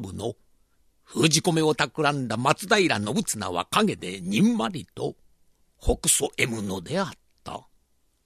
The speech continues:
この反乱では、直接に関わった者だけでなく、家族や親類を含め総勢三百人ほどが形状の雫と消える大事件となっ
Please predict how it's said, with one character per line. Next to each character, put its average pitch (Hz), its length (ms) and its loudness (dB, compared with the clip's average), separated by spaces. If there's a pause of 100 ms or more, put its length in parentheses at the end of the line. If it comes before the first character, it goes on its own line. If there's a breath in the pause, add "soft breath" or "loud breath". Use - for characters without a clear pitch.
(1600)
こ 208 120 4
の 262 100 8
反 214 380 2
乱 180 260 0
で 143 80 0
は、 107 200 -2 (680)
直 - 140 0
接 - 300 0
に 175 100 0
関 - 260 -2
わ 147 120 6
っ - 60 -4 (120)
た 131 80 2
者 131 260 -2
だ 143 140 -4
け 170 100 -6
で 143 140 -6
な 104 140 -6
く、 - 240 -14 (680)
家 262 120 -2
族 233 260 0
や 131 100 2
親 151 360 0
類 143 180 0
を 131 240 0
含 - 260 -6
め 107 140 -6 (160)
総 - 300 0
勢 98 380 -4 (440)
三 170 320 0
百 165 260 4
人 151 200 0
ほ - 160 -8
ど 139 100 -2
が 127 160 -2
形 - 320 6
状 208 220 8
の 196 120 2
雫 180 420 -4
と 202 120 4
消 - 260 -4
え 120 40 -4
る 117 120 -2 (260 soft breath)
大 214 300 2
事 185 120 2
件 170 240 2
と 143 140 -6
な 127 120 0
っ - 20 -4